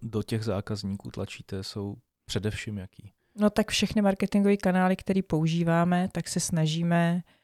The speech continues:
Speaker 2: aby z nich, eh, tenhle dojem vznikal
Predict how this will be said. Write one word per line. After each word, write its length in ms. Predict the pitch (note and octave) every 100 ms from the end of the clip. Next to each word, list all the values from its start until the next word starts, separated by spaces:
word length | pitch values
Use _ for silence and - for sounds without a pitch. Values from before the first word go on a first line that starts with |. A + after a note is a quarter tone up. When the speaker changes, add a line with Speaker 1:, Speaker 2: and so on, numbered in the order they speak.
| _ _
Speaker 2:
aby 400 | D#3+ D#3+ E3+ E3+
z 180 | D#3+ D#3
nich, 460 | D#3+ E3 E3 - -
eh, 60 | D#3 D3+ D3+ D3 D#3+ _ -
tenhle 280 | E3 E3+
dojem 580 | E3 D3+ C#3+ C#3+ D3 D3 D3+
vznikal 580 | D3 C#3+ C#3+ - A#2+ C3